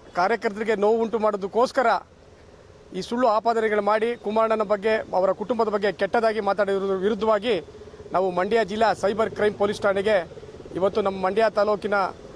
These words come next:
ಅಧ್ಯಕ್ಷರಾದಂಥ ನಮ್ಮ ಬೂದೂರು ಸಾಮಣ್ಣ ಇರ್ಬೋದು, ನಮ್ಮ ವಸಂತರಾಜು ಇರ್ಬೋದು, ನಮ್ಮ ಕೌನ್ಸಿಲರ್ ನಾಗೇಶಣ್ಣ ಇರ್ಬೋದು, ಹೀಗೆ ನಮ್ಮೆಲ್ಲ ನಾಯಕರುಗಳ ಒಂದು ಸಮ್ಮುಖದಲ್ಲಿ ಇವತ್ತು ನಾವು ಕ್ರೈಮ್, ಆ, ಬ್ರಾಂಚ್ಗೆ ಇದಕ್ಕೆ ಕಂಪ್ಲೇಂಟ್ ನೀಡಿದ್ದೀವಿ.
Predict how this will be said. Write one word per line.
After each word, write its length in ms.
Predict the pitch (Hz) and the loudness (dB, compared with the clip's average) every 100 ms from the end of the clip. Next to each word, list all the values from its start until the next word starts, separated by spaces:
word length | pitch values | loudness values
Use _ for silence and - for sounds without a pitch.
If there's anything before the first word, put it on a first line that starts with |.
| - - - | -20 -18 -6
ಅಧ್ಯಕ್ಷರಾದಂಥ 680 | 180 165 214 226 208 202 196 | -2 0 0 2 2 2 0
ನಮ್ಮ 260 | 196 190 180 | -2 0 0
ಬೂದೂರು 300 | 196 208 202 | 0 0 0
ಸಾಮಣ್ಣ 260 | 190 202 | 0 2
ಇರ್ಬೋದು, 360 | 196 185 190 202 | 0 0 -2 -2
ನಮ್ಮ 160 | 180 | -2
ವಸಂತರಾಜು 440 | 170 202 185 190 185 | -2 -2 0 0 0
ಇರ್ಬೋದು, 240 | 180 185 | -4 -4
ನಮ್ಮ 240 | 180 170 170 | -4 -4 -2
ಕೌನ್ಸಿಲರ್ 380 | 185 190 185 | -2 -2 -4
ನಾಗೇಶಣ್ಣ 340 | 170 180 180 180 | -2 -2 -2 0
ಇರ್ಬೋದು, 340 | 175 170 175 | 0 -2 -4
ಹೀಗೆ 200 | 180 196 | -2 -2
ನಮ್ಮೆಲ್ಲ 480 | 180 160 180 196 139 - - - - - - | 0 0 0 0 -2 -12 -18 -18 -18 -16 -4
ನಾಯಕರುಗಳ 540 | 160 196 190 202 190 165 156 - | 0 0 0 0 2 0 -2 -6
ಒಂದು 180 | 170 175 | -6 -4
ಸಮ್ಮುಖದಲ್ಲಿ 600 | 185 208 180 190 220 - - - - - - - - - - | -2 -2 -2 -2 -2 -2 -14 -20 -20 -20 -20 -20 -20 -16 -4
ಇವತ್ತು 280 | 175 185 196 | -2 0 2
ನಾವು 300 | 185 175 160 | 2 2 0
ಕ್ರೈಮ್, 340 | 185 202 214 | 0 0 0
ಆ, 460 | 185 170 156 147 143 147 | 0 2 0 -2 -6 -2
ಬ್ರಾಂಚ್ಗೆ 420 | 175 196 - 196 | 0 0 -4 -6
ಇದಕ್ಕೆ 440 | 180 196 170 147 - - - - - 180 | -2 0 0 -2 -10 -20 -20 -20 -8 -6
ಕಂಪ್ಲೇಂಟ್ 300 | 185 214 202 | 0 0 0
ನೀಡಿದ್ದೀವಿ. 460 | 190 170 185 214 | 0 0 -2 -4